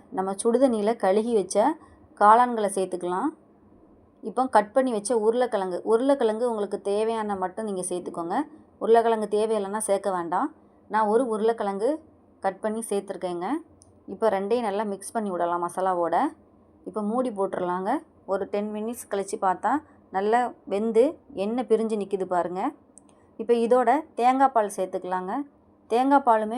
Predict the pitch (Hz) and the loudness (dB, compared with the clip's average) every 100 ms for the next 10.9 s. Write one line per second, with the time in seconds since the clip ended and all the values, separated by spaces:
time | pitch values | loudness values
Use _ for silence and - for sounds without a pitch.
0 | 262 214 208 202 196 202 226 233 220 190 | -2 -2 -2 0 2 2 0 -4 -4 -6
1 | 185 180 180 185 175 226 320 _ _ _ | -6 -6 -4 -6 -2 -4 -4 _ _ _
2 | 190 214 208 208 214 240 233 202 226 208 | -6 -6 -2 0 0 0 -4 -4 -2 -4
3 | 190 185 196 190 180 180 175 180 175 254 | -4 -4 -2 -2 -4 -4 -6 -6 -4 -6
4 | 320 _ _ - 180 214 233 269 220 220 | -6 _ _ -2 2 4 4 2 0 -2
5 | 208 208 214 214 190 185 240 196 185 180 | -2 -2 -2 -4 -6 -8 -8 -6 -6 -6
6 | 180 170 180 262 285 _ _ _ _ _ | -8 -8 -6 -8 -8 _ _ _ _ _
7 | _ - - - 208 196 202 214 285 - | _ -20 -20 -12 -8 -2 2 2 0 0
8 | 190 196 240 247 233 202 202 196 196 262 | 2 4 4 6 6 4 4 4 4 0
9 | - - - - - - - 196 196 202 | -2 -8 -20 -20 -20 -14 -4 0 0 0
10 | 226 214 208 233 202 208 190 196 | 0 -2 -2 2 2 4 2 0